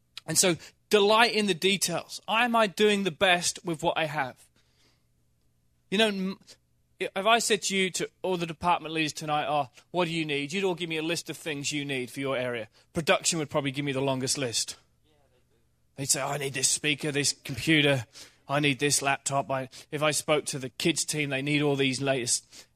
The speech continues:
And I, we get that, okay? But money is not always the best option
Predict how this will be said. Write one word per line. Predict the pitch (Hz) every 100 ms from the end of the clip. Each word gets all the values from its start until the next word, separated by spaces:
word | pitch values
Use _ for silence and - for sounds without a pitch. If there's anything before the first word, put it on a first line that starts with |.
| -
And | 175
I, | - -
we | - 208
get | 147 175 -
that, | 135 123 -
okay? | 143 151 160 165 - _ _
But | 196
money | 190 208 214 190 202
is | - 147
not | 175
always | 185 175 151 -
the |
best | 147 143 156
option | 139 - 123